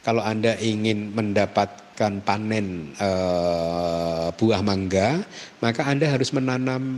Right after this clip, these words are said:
pohon mangga, ya. Buah mangga itu efek dari pohon mangga, ya. Tetapi pohon mangga tidak akan berbuah kalau tidak diberi air, pupuk, sinar matahari, dan lain sebagainya, ya. Nah,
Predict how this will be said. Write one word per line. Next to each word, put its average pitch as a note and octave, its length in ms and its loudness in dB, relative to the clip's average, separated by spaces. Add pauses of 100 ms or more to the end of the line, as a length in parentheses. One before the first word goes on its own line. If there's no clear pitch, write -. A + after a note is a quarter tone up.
pohon B2+ 240 2
mangga, C3 480 -2 (480)
ya. G#2 240 2 (400)
Buah A#2 320 2
mangga A2+ 720 -2
itu A#2+ 240 0
efek C3 480 0
dari A#2+ 240 0
pohon C3+ 400 0
mangga, C#3 560 0 (160)
ya. G2+ 320 2
Tetapi A#2 640 0 (320)
pohon B2+ 320 2
mangga C3 560 0
tidak B2+ 400 0
akan C3+ 160 -2
berbuah A#2+ 560 0
kalau C3 240 0
tidak C#3+ 320 0
diberi C3 400 2
air, A#2+ 560 0
pupuk, A2+ 560 2
sinar A2 320 0
matahari, G#2+ 560 0
dan A2 160 0
lain A2 160 2
sebagainya, E2 560 0 (480)
ya. F#2+ 320 2 (400)
Nah, F2 160 -6